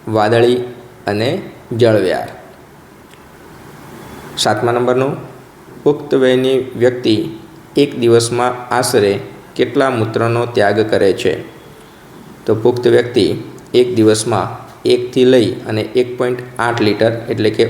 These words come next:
ઓપ્શન નંબર એ. પ્રકરણ નંબર આઠ,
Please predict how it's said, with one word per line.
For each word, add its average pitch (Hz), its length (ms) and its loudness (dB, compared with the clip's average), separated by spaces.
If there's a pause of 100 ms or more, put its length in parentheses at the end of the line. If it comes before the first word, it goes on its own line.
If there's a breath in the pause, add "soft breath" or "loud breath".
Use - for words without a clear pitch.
ઓપ્શન 110 280 -2
નંબર 98 340 0 (600)
એ. - 120 2 (2250)
પ્રકરણ 107 280 0
નંબર 107 240 2
આઠ, 113 420 -2